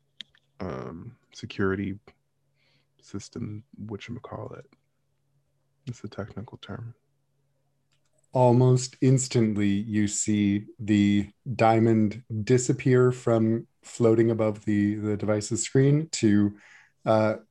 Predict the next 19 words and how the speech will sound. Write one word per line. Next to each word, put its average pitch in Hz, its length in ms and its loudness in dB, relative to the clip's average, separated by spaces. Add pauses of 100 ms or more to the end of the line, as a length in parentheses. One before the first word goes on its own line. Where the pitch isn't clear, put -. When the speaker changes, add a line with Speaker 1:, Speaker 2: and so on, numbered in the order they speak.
(180)
Speaker 2:
floating 110 540 2
in 113 680 -4
the 101 440 -4 (240)
screens 104 720 0
of 104 220 -6
the 113 80 -4
security 104 540 0
room. 95 400 -4 (1200)
And 107 680 2 (1600)
you 113 160 4
hear 113 240 6
the 110 100 2
voice 104 420 2
through 107 160 0
the, 104 320 -4
the 110 120 0
speaker. 101 640 0 (1900)
"Thank 135 360 2
you. 85 240 -6